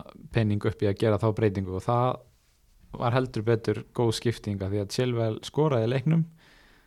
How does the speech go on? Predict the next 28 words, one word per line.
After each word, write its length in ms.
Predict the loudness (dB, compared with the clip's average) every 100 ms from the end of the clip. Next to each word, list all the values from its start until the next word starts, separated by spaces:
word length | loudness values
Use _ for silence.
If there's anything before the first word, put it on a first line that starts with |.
| _ -2
Því 60 | 2
miður 260 | 6 6 6
fekk 200 | 2 0
Chelsea 360 | 2 2 4 4
á 60 | 4
sig 120 | 4
mark, 340 | 2 2 -4
ég 80 | -2
er 80 | 2
náttúrulega 220 | 2 2
með 80 | 2
núna 200 | 0 -2
Chilwell 420 | 0 2 4 2 4
og 220 | 4 4
Reece 240 | 2 0
James, 300 | 2 2 0
þannig 160 | 0 2
að 40 |
það 80 | 4
hefði 160 | 2 2
gefið 180 | 2 2
mér 120 | 2
helling 460 | -2 -4 -2 0 2
að 140 | 0 0 -4
þeir 200 | 0 2
hefðu 120 | 4
haldið 220 | 4 4
hreinu. 180 | 4 2